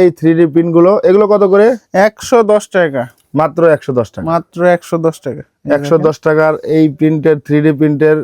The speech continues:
Speaker 1: এই মালগুলো নিতে চাইলে যোগাযোগ করবেন। খুব দ্রুত স্ক্রিনে দেওয়া নাম্বারে
Speaker 2: এই
Speaker 1: যোগাযোগ
Speaker 2: যে,
Speaker 1: করলে
Speaker 2: খুবই সুন্দর।
Speaker 1: আপনারা কিন্তু ইমো, WhatsApp-এ কিন্তু ছবিগুলো পেয়ে যাবেন। এই দেখেন কত সুন্দর। এগুলো কিন্তু বর্তমানে ভাইরাল আইটেম। এগুলো প্রচুর চাহিদা কিন্তু।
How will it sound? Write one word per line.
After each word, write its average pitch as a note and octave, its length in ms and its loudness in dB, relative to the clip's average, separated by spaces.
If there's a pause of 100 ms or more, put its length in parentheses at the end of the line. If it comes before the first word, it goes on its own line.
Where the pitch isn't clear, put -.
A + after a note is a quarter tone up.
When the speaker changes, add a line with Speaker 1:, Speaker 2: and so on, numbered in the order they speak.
(140)
Speaker 1:
এই C#3 120 -2
মালগুলো C#3+ 360 0
নিতে C#3 240 -4
চাইলে C3+ 360 0
যোগাযোগ C3 360 0
করবেন। C3 420 0
খুব C3 260 -4
দ্রুত B2 220 -2
স্ক্রিনে B2+ 360 -2
দেওয়া B2 180 0
নাম্বারে A#2+ 360 0
Speaker 2:
এই A#2+ 60 -6
Speaker 1:
যোগাযোগ A#2+ 300 -2
Speaker 2:
যে, - 60 -6
Speaker 1:
করলে A#2+ 260 0 (160)
Speaker 2:
খুবই G3+ 340 2
সুন্দর। A#2+ 80 -8
Speaker 1:
আপনারা B2+ 320 0
কিন্তু C3 280 -2 (160)
ইমো, C#3 340 0
WhatsApp-এ C3+ 380 -2
কিন্তু C3 280 -2
ছবিগুলো C3 460 0
পেয়ে C3 200 0
যাবেন। C3+ 300 0 (1120)
এই A2+ 80 -4
দেখেন A2+ 380 -2
কত F3+ 300 -6
সুন্দর। B2 420 -2 (1300)
এগুলো D#3+ 220 2
কিন্তু F3+ 240 -2
বর্তমানে D#3 400 0
ভাইরাল D3 380 0
আইটেম। D#3+ 300 0 (680)
এগুলো D3+ 160 2
প্রচুর G3+ 440 0
চাহিদা D3+ 360 0
কিন্তু। C#3+ 300 -2